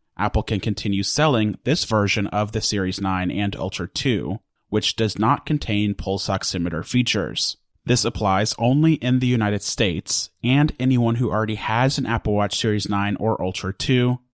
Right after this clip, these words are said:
will continue to have access to the blood oxygen features. So essentially, this means that U S Customs has found the Apple Watch Series nine and Ultra two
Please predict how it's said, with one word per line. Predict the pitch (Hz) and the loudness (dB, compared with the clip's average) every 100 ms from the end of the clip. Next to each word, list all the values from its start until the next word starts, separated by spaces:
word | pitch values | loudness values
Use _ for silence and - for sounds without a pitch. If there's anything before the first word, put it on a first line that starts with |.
| _ _ | _ _
will | 104 | -2
continue | 117 107 147 143 135 | -2 -2 2 2 2
to | 117 | 0
have | 107 104 | 0 0
access | 92 - 107 95 - | -2 -2 -2 -2 -4
to | - 110 | -6 -4
the | 107 | -2
blood | 95 92 | -2 -2
oxygen | - 92 - - 87 | -2 -4 -4 -4 -4
features. | - 135 - - - - - _ _ _ | 2 2 0 -6 -6 -6 -8 _ _ _
So | - | 0
essentially, | 131 - 185 - 135 | 2 4 2 2 2
this | 120 120 | 2 0
means | 110 92 95 | 0 0 -2
that | 107 | -2
U | 92 131 | 0 2
S | 120 | 0
Customs | - 95 - 104 113 | -2 -4 -2 -2 -2
has | 104 | -4
found | - 113 127 143 | 0 2 4 2
the | 135 113 | 2 0
Apple | 107 104 | 0 0
Watch | 101 - | -2 -2
Series | - 107 98 | -2 -2 -2
nine | 104 95 98 98 | -2 -2 0 -2
and | 107 113 - | -2 -4 -4
Ultra | 110 - 98 | -6 -4 -6
two | - 101 67 107 | -4 -4 -2 -6